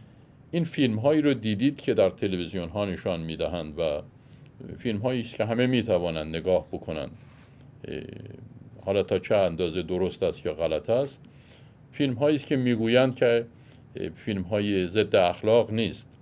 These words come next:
البته ضد اخلاق هم هست، اه، ولی به هر حال شما در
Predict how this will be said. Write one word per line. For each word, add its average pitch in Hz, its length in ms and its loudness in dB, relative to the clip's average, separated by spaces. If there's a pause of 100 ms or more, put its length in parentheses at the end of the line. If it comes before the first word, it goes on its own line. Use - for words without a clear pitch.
(600)
البته 107 400 -2
ضد 117 260 0
اخلاق 101 480 0
هم 101 200 -4
هست، 143 460 -2 (680)
اه، 92 260 -8 (480)
ولی 143 160 0
به 123 100 4
هر 101 180 4
حال 85 200 0 (1300)
شما 160 300 0
در 135 260 2